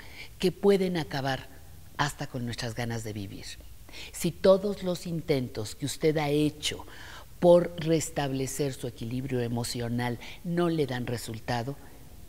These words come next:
pida ayuda. Comuníquese con el familiar más cercano o con la línea de atención a adultos mayores de su localidad, que están diseñadas precisamente para acompañarle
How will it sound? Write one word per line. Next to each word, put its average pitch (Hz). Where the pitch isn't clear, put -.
pida 156
ayuda. 107
Comuníquese 185
con 143
el 139
familiar 143
más 185
cercano 139
o 160
con 165
la 147
línea 185
de 143
atención 143
a 127
adultos 143
mayores 127
de 123
su 208
localidad, 131
que 175
están 160
diseñadas 135
precisamente 151
para 151
acompañarle 143